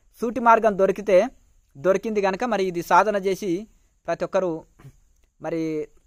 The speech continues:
తరించండి. ఇక ఇక్కడ ప్రతి పౌర్ణానికి ఉచితంగా అందిస్తున్నాం కదా, మీ నుంచి ఏం ఆశించరు. మీ నుంచి గురువుల్లో కూడా ఈ రెండు రకాల గురువులు, ఒకరు విత్తాపహారులు, ఒకరు చిత్తాపహారులు అని.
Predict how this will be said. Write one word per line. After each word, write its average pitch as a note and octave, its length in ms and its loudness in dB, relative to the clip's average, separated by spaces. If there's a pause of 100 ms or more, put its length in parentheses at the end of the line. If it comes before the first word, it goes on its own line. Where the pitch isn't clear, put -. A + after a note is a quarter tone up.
(280)
తరించండి. F3 580 -2 (500)
ఇక D#3 440 -2 (160)
ఇక్కడ F3+ 260 -2
ప్రతి F3+ 260 -2
పౌర్ణానికి G#3 460 2
ఉచితంగా G#3+ 420 0
అందిస్తున్నాం G3 580 -6
కదా, F#3 220 0
మీ F#3 140 -4
నుంచి F#3 260 -4
ఏం G3+ 200 2
ఆశించరు. F#3 520 2 (520)
మీ G3 180 -2
నుంచి G3+ 280 -6 (2250)
గురువుల్లో A#3 320 -2
కూడా A3 340 4
ఈ G#3 180 -4
రెండు G#3 240 0
రకాల G#3+ 280 4
గురువులు, F#3+ 300 0
ఒకరు F#3+ 200 2
విత్తాపహారులు, G#3+ 720 2
ఒకరు G3 180 0 (100)
చిత్తాపహారులు F3 640 2
అని. A2+ 120 -8